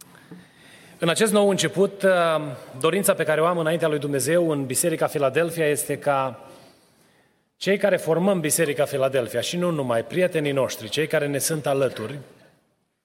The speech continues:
și doresc să împărtășească viziunea pe care Dumnezeu ne-a dat-o nouă aici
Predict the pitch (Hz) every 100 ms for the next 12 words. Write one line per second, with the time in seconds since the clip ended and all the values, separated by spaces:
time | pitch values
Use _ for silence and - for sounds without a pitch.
0 | _ _ _ - _ _ - 165 147 170
1 | 185 - 185 175 165 156 147 139 131 -
2 | - _ - 156 156 151 147 - 196 185
3 | - 175 170 160 143 120 - - - -
4 | _ _ _ _ 127 151 131 185 156 147
5 | 143 135 135 131 147 156 143 123 - 131
6 | 143 139 139 143 123 127 135 -